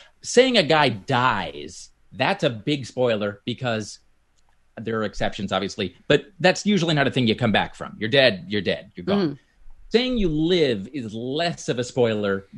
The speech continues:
Speaker 1: because you could still die in the next episode or the next season or whatever. It, it's less, I would say that's less of a spoiler. It's not,
Speaker 2: Thank you.
Speaker 1: it is not, in other words, saying, like, Dumbledore, you know, "Well, I'm glad Dumbledore lives through this book,"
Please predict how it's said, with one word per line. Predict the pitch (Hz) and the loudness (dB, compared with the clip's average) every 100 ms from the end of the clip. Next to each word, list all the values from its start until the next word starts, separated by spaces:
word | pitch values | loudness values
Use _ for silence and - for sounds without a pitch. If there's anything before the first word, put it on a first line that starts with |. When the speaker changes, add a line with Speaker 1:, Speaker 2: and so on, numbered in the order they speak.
| 101 | -6
Speaker 1:
because | 120 127 117 110 - | -4 -2 -2 -2 -4
you | 107 | -6
could | - 92 | -4 -6
still | - 117 | -2 0
die | 101 101 92 | 2 2 2
in | 90 | 0
the | 87 | -4
next | 87 85 - | -4 -6 -6
episode | 78 82 76 | -8 -8 -10
or | 80 | -8
the | 90 | -8
next | 82 - | -8 -10
season | 82 69 76 | -12 -12 -12
or | |
whatever. | 80 98 80 78 78 | -6 -4 -4 -6 -6
It, | 139 165 | -6 -2
it's | 160 147 | -4 -4
less, | 147 151 131 - | 2 2 2 -2
I | 147 | -2
would | - | -2
say | 160 | -2
that's | 160 120 | -4 -4
less | 113 113 113 - | -2 0 0 -2
of | 92 | -10
a | |
spoiler. | 95 - 87 71 71 | -12 -12 -10 -10 -10
It's | 98 - | -12 -10
not, | 131 131 - - - - | -4 -4 -6 -16 -20 -14
Speaker 2:
Thank | 339 330 - | -12 -12 -8
you. | 147 | -4
Speaker 1:
it | |
is | 147 | -4
not, | 139 151 - - | -2 -4 -6 -2
in | 185 | 0
other | 202 | 2
words, | 175 151 - | 2 0 -4
saying, | - - 196 | -8 0 0
like, | 170 143 - - | 2 -2 -2 -6
Dumbledore, | 147 151 143 117 131 123 | -4 2 2 4 4 4
you | 117 | 2
know, | 104 92 85 _ _ _ _ _ _ - - | 0 -2 -4 _ _ _ _ _ _ -20 -2
"Well, | 160 190 | 2 4
I'm | 143 | 2
glad | 123 156 143 | 2 4 4
Dumbledore | 151 151 139 135 | 4 4 4 2
lives | 113 151 127 | 2 0 -2
through | - 135 | -4 -2
this | 143 135 | -2 0
book," | 160 151 - | 2 2 -2